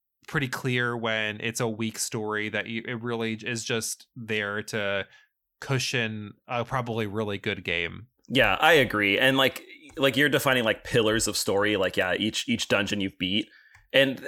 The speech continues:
Speaker 2: it makes sense, but, like, gamers are already gonna be playing your game multiple times anyways if it's a good roguelike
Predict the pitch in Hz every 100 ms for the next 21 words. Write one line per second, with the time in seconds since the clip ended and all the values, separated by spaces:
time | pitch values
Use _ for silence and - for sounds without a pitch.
0 | - 185 185 208 - 135 139 156 - 135
1 | 131 131 - 147 175 233 202 165 135 147
2 | 139 117 123 110 101 107 117 117 - 117
3 | 110 101 104 107 104 107 104 104 110 107
4 | 95 98 107 117 120 - 113 - 110 113
5 | 101 104 87 95 95 92 107